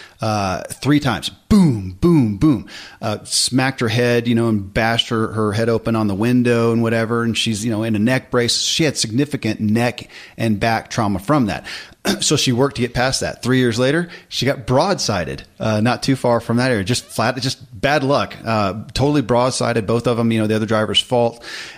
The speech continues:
And, and again, neck problems and her knowing what she does. But thank goodness for the awareness. And she's thinking,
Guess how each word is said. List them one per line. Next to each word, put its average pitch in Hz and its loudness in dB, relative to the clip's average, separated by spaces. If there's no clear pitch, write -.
And, 107 0
and 117 0
again, 110 2
neck 127 -2
problems 95 -4
and 117 0
her 143 0
knowing 143 2
what 147 0
she 175 0
does. 135 2
But 120 -6
thank 139 0
goodness 139 2
for - -6
the 120 2
awareness. 107 0
And 110 0
she's 120 0
thinking, 123 0